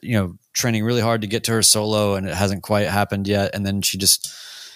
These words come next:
is having some struggles now with her, uh, 'cause she's not from America. So now she's having to deal with all that stuff, and it's kind of interrupted her training.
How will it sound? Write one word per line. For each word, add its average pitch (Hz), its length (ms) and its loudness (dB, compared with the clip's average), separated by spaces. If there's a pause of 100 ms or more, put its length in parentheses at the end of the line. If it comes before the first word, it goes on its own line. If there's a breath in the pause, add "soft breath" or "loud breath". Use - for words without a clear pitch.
(220 loud breath)
is - 80 6
having 101 260 2
some - 180 2
struggles 101 380 0
now 104 200 2
with 98 140 -2
her, 95 400 2
uh, 90 280 2
'cause - 140 -2
she's 90 260 2
not 98 200 2
from 101 180 0
America. 117 640 0
So 98 160 0
now 95 140 -2
she's - 160 2
having 104 140 2
to 98 60 -2
deal 101 140 2
with 95 120 -2
all 98 180 -2
that 113 240 4
stuff, 110 560 0
and 101 80 -2
it's 95 140 -2
kind 101 120 0
of 95 60 -4
interrupted 98 400 0
her 113 160 0
training. 107 400 -2